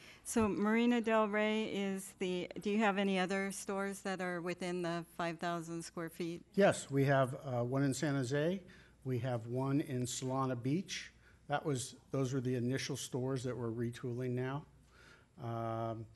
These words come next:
Speaker 2: we have a store in La Jolla that's not five, it's a little larger than five. Um, and then we have about five of these on the drawing board.
Speaker 1: So this is a new business model,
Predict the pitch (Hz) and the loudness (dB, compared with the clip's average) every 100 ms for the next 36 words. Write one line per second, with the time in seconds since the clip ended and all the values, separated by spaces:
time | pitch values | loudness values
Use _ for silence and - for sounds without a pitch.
0 | - - - - 123 123 127 120 120 - | -20 -20 -20 -10 -4 0 2 0 -2 -4
1 | 143 131 120 120 120 139 139 139 143 139 | -4 -2 -2 -2 -2 0 2 4 2 0
2 | - - 127 123 113 - - - - - | -8 -8 -2 -2 -2 -6 -10 -10 -20 -12
3 | 139 135 131 - - 131 127 127 123 - | -6 -4 -4 -6 -2 0 0 0 -2 -4
4 | 123 127 117 120 123 127 135 139 135 135 | -6 -4 -2 0 2 2 -2 0 -2 -2
5 | 143 139 147 165 - - - - - - | -4 -2 -4 -6 -12 -20 -20 -20 -20 -20
6 | - _ _ - 120 120 120 117 117 120 | -20 _ _ -12 -6 -4 -4 -4 -4 -6
7 | 120 120 120 - - 139 135 135 127 139 | -6 -6 -10 -16 -4 2 2 2 2 0
8 | 131 127 127 - _ 131 123 131 127 127 | 0 -2 -4 -12 _ -8 -2 0 0 -2
9 | - - - - 156 151 147 139 127 139 | -4 -16 -16 0 6 6 6 2 2 0
10 | 123 117 113 107 98 92 - - - - | -2 -2 -2 -4 -6 -12 -16 -20 -20 -20
11 | - - - - - 214 190 208 - 208 | -20 -20 -20 -20 -6 -2 0 -2 -2 -6
12 | 190 - - - 185 170 175 202 208 220 | -6 -10 -12 -4 -2 0 2 2 2 0
13 | 208 220 214 220 214 214 220 220 | 0 -4 -4 -4 -2 -2 -4 -6